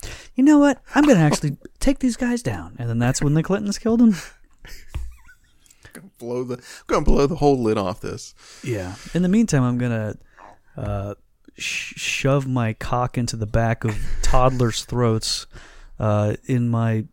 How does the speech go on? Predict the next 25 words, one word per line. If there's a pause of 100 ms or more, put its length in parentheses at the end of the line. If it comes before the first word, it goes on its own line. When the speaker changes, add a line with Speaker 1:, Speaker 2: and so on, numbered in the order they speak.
(640)
Speaker 1:
my
Mickey
Mouse (420)
roller
coaster
that
I
have
in
my
backyard, (640)
uh,
as
a,
as
a
way
to
fight
the
global (120)
pedophilia
ring
led
by